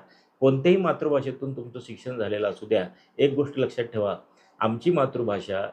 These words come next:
इतकी सोपी आहे की तिच्या व्याकरणाचा अभ्यास केल्यास आम्हाला नक्कीच पैकीच्या पैकी गुण मिळतात.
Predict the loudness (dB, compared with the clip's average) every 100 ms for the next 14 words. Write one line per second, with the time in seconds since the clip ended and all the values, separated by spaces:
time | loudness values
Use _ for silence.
0 | -4 -6 -4 -4 0 0 4 4 4 2
1 | -4 -6 _ -8 -2 0 2 2 0 -4
2 | -2 0 2 2 0 2 2 2 0 _
3 | _ -6 2 4 4 0 -2 -4 -2 -2
4 | -2 -2 -4 -2 -4 -4 -4 -2 -2 -2
5 | -2 0 0